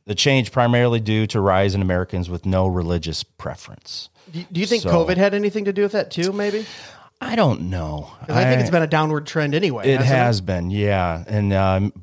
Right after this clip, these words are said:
Speaker 1: possibly with that, but I mean, this is, this is comparing to nineteen ninety-nine, uh, ninety-eight through, uh, two thousand.
Speaker 2: Okay.
Speaker 1: So,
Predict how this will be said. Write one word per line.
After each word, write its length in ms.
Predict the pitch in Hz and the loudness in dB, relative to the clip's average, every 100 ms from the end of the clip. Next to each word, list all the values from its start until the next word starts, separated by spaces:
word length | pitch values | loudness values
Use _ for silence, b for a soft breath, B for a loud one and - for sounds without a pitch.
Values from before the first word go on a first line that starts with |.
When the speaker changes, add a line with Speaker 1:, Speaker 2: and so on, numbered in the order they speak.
| - | -6
Speaker 1:
possibly 560 | 151 160 147 123 110 | 0 2 2 2 2
with 320 | 104 98 87 - | 2 0 -2 0
that, 280 | 92 87 | 0 0
but 140 | 85 101 | 0 0
I 100 | 104 | 2
mean, 180 | 101 98 | 0 0
this 200 | 110 - | 0 0
is, 360 | 101 92 - | 0 -2 -4
this 200 | - 107 | -2 0
is 120 | 104 95 | 0 -2
comparing 500 | 107 107 101 98 90 - | 0 2 2 2 0 -2
to 360 | 95 92 90 | 0 0 0
nineteen 420 | 87 95 90 - 90 | 2 2 0 0 0
ninety-nine, 800 | 90 87 87 87 90 90 90 82 _ _ - | 2 0 0 0 0 0 -2 -4 _ _ -4
uh, 280 | 90 85 82 | 0 0 0
ninety-eight 380 | 95 95 92 82 | 0 2 0 0
through, 200 | 95 76 _ - | -4 -6 _ -6
uh, 160 | 90 | -6
two 200 | 78 - | -4 -4
thousand. 420 | 98 135 87 85 78 | -2 0 0 -2 -6
Speaker 2:
Okay. 60 | |
Speaker 1:
So, 420 | - - 87 82 | -4 0 2 0